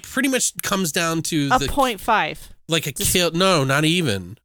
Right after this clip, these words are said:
Speaker 1: Like,
Speaker 2: Oh,
Speaker 1: we're
Speaker 2: that's
Speaker 1: talking a,
Speaker 2: neat.
Speaker 1: like, a tenth
Speaker 2: <laughs>
Speaker 1: of a point.
Speaker 2: Uh-huh.
Speaker 1: It, it comes down to the kills I liked better in part five over four.
Speaker 2: Mm-hmm.
Speaker 1: But four was a really good direction,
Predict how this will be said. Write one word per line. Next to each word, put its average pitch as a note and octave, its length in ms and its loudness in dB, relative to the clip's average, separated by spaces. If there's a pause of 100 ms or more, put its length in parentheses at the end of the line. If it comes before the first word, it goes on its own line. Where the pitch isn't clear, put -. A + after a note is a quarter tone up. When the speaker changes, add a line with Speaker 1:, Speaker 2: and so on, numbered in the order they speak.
(100)
Speaker 1:
Like, C3+ 220 0
Speaker 2:
Oh, A3 100 2
Speaker 1:
we're F3+ 60 2
Speaker 2:
that's G3 120 2
Speaker 1:
talking C#3+ 200 2
a, B2 140 2
Speaker 2:
neat. B2+ 80 -8
Speaker 1:
like, A#2 200 0
a G#2+ 80 0
tenth - 560 0 (300)
Speaker 2:
<laughs> - 280 -20
Speaker 1:
of D3+ 120 -2
a C#3 60 0
point. F3 560 -2 (120)
Speaker 2:
Uh-huh. G3 360 -14 (180)
Speaker 1:
It, D#3 240 0
it D#3+ 120 -2
comes F#3 280 0
down F3 220 0
to D3+ 80 -6
the C3+ 80 -6
kills E3 420 0
I B2+ 100 2
liked A#2+ 300 -2
better A#2 320 -2
in G#2 440 -6 (140)
part A#2 260 -4
five F#2+ 580 -4 (240)
over G#2+ 380 -2
four. F2 500 -8 (200)
Speaker 2:
Mm-hmm. F3 380 -12
Speaker 1:
But - 200 -6
four A#3 360 2
was F3 180 0
a D#3+ 80 0
really A3 440 0
good F#3 260 -2
direction, D#3+ 720 -4